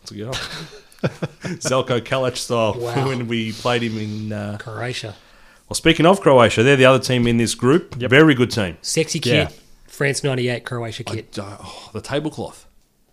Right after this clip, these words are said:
Speaker 2: That's what they have. It's their checkers.
Speaker 1: I know, not a fan.
Speaker 2: Davor Suko, what, that one?
Speaker 1: Davor Suko. Yeah. Well, we'll
Speaker 3: They've
Speaker 1: talk
Speaker 3: got
Speaker 1: about
Speaker 3: the
Speaker 1: this team.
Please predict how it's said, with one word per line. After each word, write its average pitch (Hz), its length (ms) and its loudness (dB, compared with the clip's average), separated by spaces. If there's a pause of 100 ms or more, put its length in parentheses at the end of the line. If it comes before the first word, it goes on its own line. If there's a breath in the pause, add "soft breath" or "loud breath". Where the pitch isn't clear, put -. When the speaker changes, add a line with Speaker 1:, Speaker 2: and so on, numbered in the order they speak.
(140)
Speaker 2:
That's 208 160 -4
what 214 60 -8
they 196 120 -2
have. 214 180 -2
It's 127 120 -8
their 156 120 -4
checkers. 143 480 -8 (200)
Speaker 1:
I 120 80 -12
know, 123 260 -8
not 123 160 -6
a 120 40 -8
fan. 143 420 -10
Speaker 2:
Davor 139 380 -2
Suko, 196 800 -8
what, 160 180 -8
that 180 120 -12
one? 214 120 -8
Speaker 1:
Davor 110 240 -6
Suko. 123 340 -12
Yeah. 147 280 0 (320 soft breath)
Well, 135 300 0
we'll 127 120 -4
Speaker 3:
They've 123 80 -2
Speaker 1:
talk 170 120 6
Speaker 3:
got 135 40 4
Speaker 1:
about 110 140 2
Speaker 3:
the 135 60 2
Speaker 1:
this 139 100 -2
team. 123 260 -6